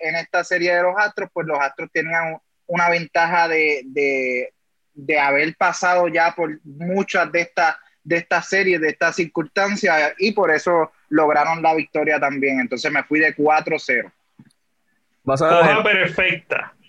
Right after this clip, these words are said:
Speaker 2: Vas a ver, voy a, no voy a pretender que tengo los apuntes correctos porque ya demostré que no.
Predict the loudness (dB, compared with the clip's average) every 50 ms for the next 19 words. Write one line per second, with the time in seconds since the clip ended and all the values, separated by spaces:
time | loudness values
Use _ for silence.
0 | _ _ _ _ _ _ _ -20 _ -6 -4 -2 -2 -2 -2 -2 0 2 2 2
1 | 2 2 2 2 2 2 2 0 0 0 2 2 0 0 -2 -4 -8 -8 -6 -4
2 | -2 0 2 2 2 2 2 2 2 2 0 0 2 2 2 2 0 0 0 0
3 | 0 0 0 0 0 2 0 0 0 0 0 0 -2 -2 -2 -2 -2 0 0 -2
4 | -2 -2 -2 -2 0 0 0 0 0 2 0 0 0 0 0 0 -2 -2 -2 -2
5 | -2 0 0 -2 -2 -2 -4 -6 -6